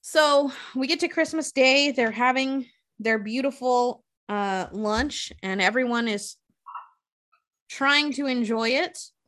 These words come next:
And then Evan comes in and sits down, and he's just grumpy and being really bitchy to the dad and just really bitchy overall. And Evan eventually spills the beans. He's like,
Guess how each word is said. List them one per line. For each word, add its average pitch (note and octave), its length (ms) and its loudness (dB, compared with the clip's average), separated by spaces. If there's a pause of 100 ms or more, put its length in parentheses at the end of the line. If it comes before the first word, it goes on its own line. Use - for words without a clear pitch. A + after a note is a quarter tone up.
(400)
And A#3 120 0
then B3 120 0
Evan F#4 380 0
comes A#3+ 340 -4
in G#3 380 -2 (300)
and G#3 140 -4
sits A3+ 300 -8
down, F#3+ 360 4
and F#3 180 -4
he's B3 320 -2
just - 440 -8 (280)
grumpy A3+ 680 -2 (440)
and G3 180 0
being G#3 360 0
really G3+ 420 0
bitchy A#3+ 580 -2 (300)
to - 140 -8
the F#3 100 -4
dad F#3+ 420 4
and E3+ 240 -2 (340)
just G3 160 -4
really G#3+ 320 0
bitchy G3+ 380 -2
overall. G3 540 0 (960)
And A3 360 -2
Evan A#3+ 540 0 (600)
eventually D#4 500 0
spills D4+ 400 -4
the D4+ 80 -2
beans. C4 480 0
He's G#3+ 140 -6
like, G#3 300 0